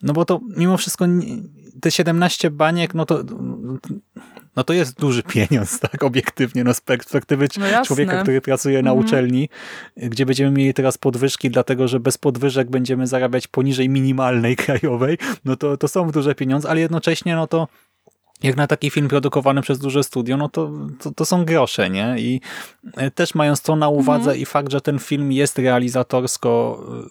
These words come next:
Speaker 1: wysoce poprawny, no to też aż mi głupio go trochę krytykować, no po prostu
Speaker 2: No bo wiesz, to jest w gruncie rzeczy, no, taki produkcyjniak,
Speaker 1: Fajny
Speaker 2: nie?
Speaker 1: debiut, jak na debiut spoko, ale jak na ogólnie dobry rok w horrorze, no to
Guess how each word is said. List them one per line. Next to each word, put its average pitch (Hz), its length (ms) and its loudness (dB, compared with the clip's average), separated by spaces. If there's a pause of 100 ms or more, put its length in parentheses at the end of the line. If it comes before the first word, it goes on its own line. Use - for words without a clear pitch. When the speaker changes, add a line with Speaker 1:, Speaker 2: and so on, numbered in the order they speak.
Speaker 1:
wysoce 135 420 -2
poprawny, 127 680 -2 (760)
no 147 120 -2
to 170 120 2
też 190 140 0
aż 190 140 0
mi 185 80 4
głupio 165 280 2
go 117 100 2
trochę 113 260 2
krytykować, 110 580 0
no 135 80 0
po 160 120 2
prostu 165 760 -2 (120)
Speaker 2:
No - 80 -8
bo 480 60 2 (140)
wiesz, 359 120 -2
to 403 100 0
jest - 320 -4
w 294 100 -2
gruncie 370 320 0
rzeczy, - 260 0
no, 370 100 2
taki 349 240 0
produkcyjniak, 320 760 2
Speaker 1:
Fajny 226 280 4
Speaker 2:
nie? 254 60 2
Speaker 1:
debiut, 240 520 2
jak 170 160 0
na 170 140 2
debiut 170 380 0
spoko, 180 640 -2 (340)
ale 160 300 2
jak 165 180 0
na 170 200 2 (100)
ogólnie 170 420 0
dobry 156 340 0
rok 160 180 0
w - 60 -12
horrorze, 156 640 0
no 180 140 -2
to 170 640 0